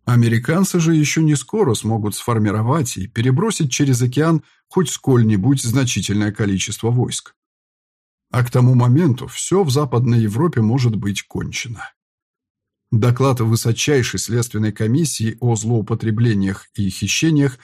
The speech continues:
на казённых военных заказах вызывал у меня повышенный интерес. Так, виновные, принятые меры, аресты, трибуналы.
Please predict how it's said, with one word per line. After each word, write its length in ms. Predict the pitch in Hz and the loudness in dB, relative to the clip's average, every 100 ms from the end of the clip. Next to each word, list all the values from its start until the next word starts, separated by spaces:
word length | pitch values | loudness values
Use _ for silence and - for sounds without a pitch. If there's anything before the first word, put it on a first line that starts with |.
| - _ | -20 _
на 100 | - | -4
казённых 520 | 127 123 107 87 82 - | 2 2 2 -2 -4 -6
военных 360 | 95 92 95 | -4 -2 -4
заказах 560 | 98 123 185 170 160 - _ _ _ | -4 -4 -2 0 -2 -6 _ _ _
вызывал 520 | 110 143 135 156 208 | 0 2 2 0 2
у 40 | 180 | 4
меня 280 | 160 160 151 _ _ _ | 4 2 -2 _ _ _
повышенный 600 | 165 156 135 - 101 104 | 0 2 2 0 0 0
интерес. 680 | 110 139 135 120 - - _ _ _ _ _ _ _ _ _ | 0 0 -2 -4 -10 -12 _ _ _ _ _ _ _ _ _
Так, 500 | 139 117 95 - - - _ _ _ - | 0 0 -2 -10 -20 -20 _ _ _ -4
виновные, 1040 | 107 107 98 135 185 156 160 151 147 123 _ _ _ _ _ | -2 0 2 2 2 2 2 4 2 -2 _ _ _ _ _
принятые 560 | - 190 135 107 104 92 | -2 2 2 2 0 0
меры, 800 | 92 107 160 151 143 143 135 123 _ _ | 2 2 2 0 0 0 0 -4 _ _
аресты, 720 | 107 101 92 131 147 - - | -4 -2 0 0 -2 -4 -4
трибуналы. 960 | 120 123 147 101 95 127 139 123 120 | -4 -2 -2 -2 0 0 2 2 0